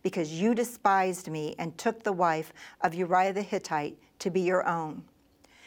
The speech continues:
God then continues to tell David of other consequences that were going to come from this sin. And then David says,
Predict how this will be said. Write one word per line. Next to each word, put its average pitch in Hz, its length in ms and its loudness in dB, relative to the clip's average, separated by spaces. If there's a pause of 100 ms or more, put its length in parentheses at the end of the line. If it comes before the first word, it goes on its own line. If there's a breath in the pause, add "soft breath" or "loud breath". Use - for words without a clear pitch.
(240 loud breath)
God 185 260 2
then 214 160 2
continues 220 760 0
to 202 120 -2
tell 185 240 0
David 170 420 0 (200 loud breath)
of 185 260 2
other 226 180 4
consequences 180 840 -4
that 175 160 -2
were 175 100 0
going 170 300 -2
to - 80 -8
come 156 420 -4 (240 loud breath)
from 185 300 0
this 165 200 -4
sin. 151 600 -8 (400 loud breath)
And 175 160 -4
then 165 120 -4
David 180 400 0
says, 147 600 -4